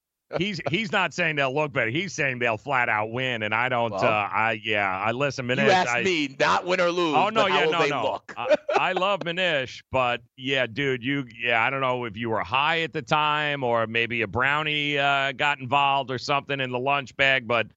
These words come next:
Speaker 1: yeah, no, the, they will look different, but I will go back to this once again.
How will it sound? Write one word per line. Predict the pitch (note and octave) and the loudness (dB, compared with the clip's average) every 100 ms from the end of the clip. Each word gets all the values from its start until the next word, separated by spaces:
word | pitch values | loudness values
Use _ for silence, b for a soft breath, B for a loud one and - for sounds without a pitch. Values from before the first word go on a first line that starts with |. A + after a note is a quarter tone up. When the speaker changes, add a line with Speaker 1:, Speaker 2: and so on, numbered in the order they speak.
| _ _ _ - | _ _ _ -2
Speaker 1:
yeah, | B2 B2+ | 4 4
no, | G#2+ A2 G2+ F2+ | 4 2 2 0
the, | B2 C#3 C3 B2+ b _ | -4 -4 -6 -10 b _
they | A2 F3 | 2 2
will | A3 A#3+ A3+ | 4 2 2
look | A#3 E3 A#2+ | 0 -2 -4
different, | F#3+ E3 D3 A#2 G2+ | -2 -2 -2 -2 -2
but | G#2+ B2+ | 0 2
I | C3 D3 | 2 2
will | D3+ | 0
go | C3+ D3+ | 0 -2
back | C#3+ D3+ D3+ | 0 -2 -2
to | D3 | -6
this | C#3 C#3+ C#3 | -2 -2 -4
once | G#2 A#2 C3 B2+ | -6 -4 -4 -2
again. | C#3 B2+ A2 F2+ F2 | -2 0 0 -2 -6